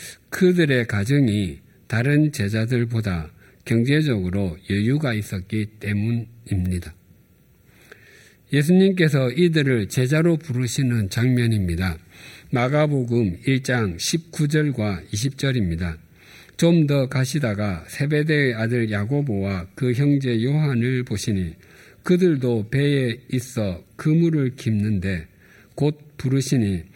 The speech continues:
그 아버지 세베대를 품꾼들과 함께 배에 버려두고 예수를 따라가니라.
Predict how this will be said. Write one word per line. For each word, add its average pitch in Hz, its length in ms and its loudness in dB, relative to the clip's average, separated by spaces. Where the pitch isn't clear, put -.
그 160 160 2
아버지 131 560 0
세베대를 147 1040 0
품꾼들과 170 720 0
함께 123 600 -2
배에 139 380 0
버려두고 117 760 -4
예수를 139 640 0
따라가니라. 113 720 -4